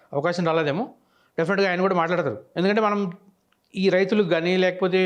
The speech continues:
ఎవరికి ఎటువంటిది చేసింది ఏం లేదు కాబట్టి, ఈ టాపిక్స్ మనం మాట్లాడుకుంటూ ఉండాలి. ప్రసన్న కుమార్ రెడ్డి, ప్రశాంత్ రెడ్డి, మరి ప్ర-, ప్రసన్న కుమార్ రెడ్డి కూడా దాడి చేశారు, దాని గురించి మాట్లాడరు మళ్ళీ.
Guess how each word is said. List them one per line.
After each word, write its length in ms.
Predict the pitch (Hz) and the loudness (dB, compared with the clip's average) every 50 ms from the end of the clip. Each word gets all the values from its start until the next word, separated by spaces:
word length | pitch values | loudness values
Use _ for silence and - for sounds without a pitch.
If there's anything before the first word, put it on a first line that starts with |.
| 185 185 180 180 170 165 156 156 151 147 135 | 2 2 2 2 0 0 0 -2 -2 -4 -2
ఎవరికి 320 | 139 156 185 196 208 214 226 | 0 0 0 0 0 0 0
ఎటువంటిది 460 | 220 202 202 208 208 202 202 190 196 | 0 0 2 0 0 0 -2 -4 -4
చేసింది 400 | 185 - 185 185 185 - 185 185 | -2 -2 -2 -2 -2 -2 -2 -2
ఏం 100 | 185 180 | 0 0
లేదు 180 | 170 180 180 | 0 0 2
కాబట్టి, 340 | 180 175 151 143 135 139 208 - - - - - - - _ _ - | 2 0 0 0 -2 -2 -4 -6 -6 -14 -20 -20 -20 -20 _ _ -6
ఈ 140 | - 208 220 | -4 -2 0
టాపిక్స్ 340 | 185 226 214 202 220 214 226 | 0 0 -2 -2 -4 -4 -2
మనం 140 | 220 214 202 | -2 0 0
మాట్లాడుకుంటూ 460 | 196 190 185 196 190 190 196 185 196 | 0 0 0 -2 -2 -2 0 0 2
ఉండాలి. 280 | 185 165 135 113 101 - - - - | 2 2 0 -2 -4 -6 -12 -8 -8
ప్రసన్న 240 | 151 135 - 170 160 | -6 -4 -2 -2 0
కుమార్ 240 | 147 160 151 147 139 | 0 0 0 0 -2
రెడ్డి, 160 | 147 151 156 | 0 -2 -2
ప్రశాంత్ 340 | - 147 143 - 160 151 139 | -2 -4 -4 -4 -4 -4 -4
రెడ్డి, 160 | 139 156 165 175 | -4 -4 -4 -4
మరి 80 | 165 | -2
ప్ర-, 180 | 170 170 151 143 | 0 0 0 0
ప్రసన్న 260 | 135 156 - - 190 | 0 -2 -4 -2 -2
కుమార్ 180 | 185 185 185 185 | 0 0 -2 0
రెడ్డి 120 | 180 190 | -2 -2
కూడా 140 | 185 196 180 | -2 0 0
దాడి 200 | 175 165 170 170 | 0 0 0 0
చేశారు, 180 | 165 165 147 | 0 0 -2
దాని 180 | 135 151 160 180 | 0 -2 0 0
గురించి 160 | 185 180 170 | -2 -2 -2
మాట్లాడరు 300 | 170 156 151 147 135 127 | -2 -2 -2 -2 -4 -4
మళ్ళీ. 200 | 120 113 104 - | -4 -6 -10 -10